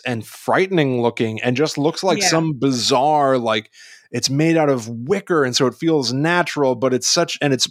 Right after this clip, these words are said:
Speaker 1: in the shape of a person, so
Speaker 2: Yeah,
Speaker 1: that's
Speaker 2: it's like humongo
Speaker 1: of nature.
Speaker 2: effigy.
Speaker 1: It's so unnatural looking
Speaker 2: Mm-hmm.
Speaker 1: and so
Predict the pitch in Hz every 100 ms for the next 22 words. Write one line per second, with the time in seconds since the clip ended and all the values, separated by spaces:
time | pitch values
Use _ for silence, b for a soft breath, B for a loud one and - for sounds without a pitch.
0 | - 131 117 147 123 117 - - 214 226
1 | 156 120 233 - - 233 220 - 233 208
2 | 214 220 233 247 220 214 214 196 175 143
3 | - 139 127 - _ - 131 - 202 185
4 | 156 - 143 135 123 113 101 - 110 113
5 | 110 - 110 98 90 - - 98 104 90
6 | 90 82 90 98 - - 113 104